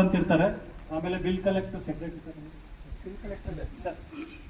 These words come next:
ಈಗ ಮುಖ್ಯ ಏನಪ್ಪ ನಿಮ್ ಗ್ರಾಮದಲ್ಲಿ ಅಂದ್ರೆ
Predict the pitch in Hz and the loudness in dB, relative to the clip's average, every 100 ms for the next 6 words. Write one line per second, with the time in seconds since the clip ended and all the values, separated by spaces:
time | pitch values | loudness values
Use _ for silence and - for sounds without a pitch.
0 | - - - - - - - - - - | -10 -8 -8 -10 -20 -20 -20 -20 -20 -20
1 | - - - - - - - - - - | -20 -20 -20 -20 -20 -20 -20 -20 -20 -20
2 | - - - - 302 180 170 175 233 214 | -20 -20 -20 -10 -2 -2 -2 0 8 10
3 | 202 214 214 214 202 190 175 196 196 196 | 10 8 10 10 8 8 10 10 10 4
4 | 196 185 196 | 4 6 6